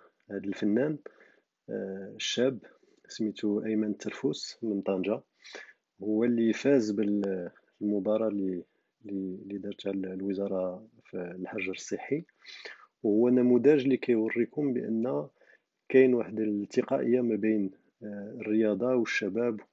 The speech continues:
والت-، والثقافة والفن. آه، وهاد الفن، آه، هاد المواهب اللي كيخصنا ن-، نعترفوا بها ون-، ونشجعوها.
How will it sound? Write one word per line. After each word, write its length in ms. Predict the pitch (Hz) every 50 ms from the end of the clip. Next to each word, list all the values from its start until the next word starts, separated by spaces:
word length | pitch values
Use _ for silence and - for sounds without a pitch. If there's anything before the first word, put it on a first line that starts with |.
| _ _ -
والت-، 380 | 113 104 - _ - - 131 110
والثقافة 800 | 101 98 98 90 - - 113 - - 110 98 - - 127 131 135
والفن. 540 | 143 131 110 104 95 - - 127 147 143 - _ _ _ _ _ - - - - _ - - _ _ _ _ _
آه، 1000 | 110 104 98 98 95 92 92 92 92 90 90 90 87 90 101 90 90 87 - - -
وهاد 360 | - 98 95 95 110 104 95
الفن، 640 | 101 98 95 - - - 135 139 143 139 131 127 - - -
آه، 560 | 123 107 101 98 95 95 95 95 101 - 101
هاد 140 | 101 98 92
المواهب 640 | 95 101 98 101 101 104 123 131 107 110 127 123 127 - - - - _ -
اللي 120 | 101 101
كيخصنا 540 | - - 110 107 - - - - 110 110 107
ن-، 500 | 104 98 92 92 92 87 87 101 101 95
نعترفوا 500 | 92 87 - - 127 123 - - 120 107
بها 400 | 104 110 104 98 104 117 123 123
ون-، 560 | 120 113 113 107 104 101 98 95 92 92 92 - _ _ - - - _ _
ونشجعوها. 680 | - 120 113 - - 98 90 92 92 95 92 85 87